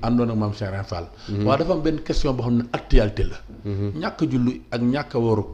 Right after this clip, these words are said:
Speaker 1: Baye Fall yi. Loolu ma bëgg naa, sëñ Mamadou, ginnaaw am naa la exclusivité moom,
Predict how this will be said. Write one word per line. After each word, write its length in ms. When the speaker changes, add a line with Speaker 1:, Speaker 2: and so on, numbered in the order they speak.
Speaker 1:
Baye 220
Fall 280
yi. 100
Loolu 240
ma 80
bëgg 260
naa, 300
sëñ 200
Mamadou, 400
ginnaaw 300
am 100
naa 140
la 160
exclusivité 640
moom, 220